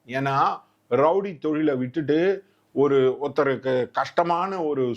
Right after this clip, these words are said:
சூழ்நிலையில அவங்க வர்றது வந்து ரொம்ப, ரொம்ப கஷ்டம். அதனால பரிகாரங்கள் கரெக்டா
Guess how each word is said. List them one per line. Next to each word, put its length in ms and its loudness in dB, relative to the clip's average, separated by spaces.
சூழ்நிலையில 720 2
அவங்க 340 -2
வர்றது 480 2
வந்து 540 -2
ரொம்ப, 420 -2
ரொம்ப 260 -2
கஷ்டம். 540 -2
அதனால 880 2
பரிகாரங்கள் 880 0
கரெக்டா 500 0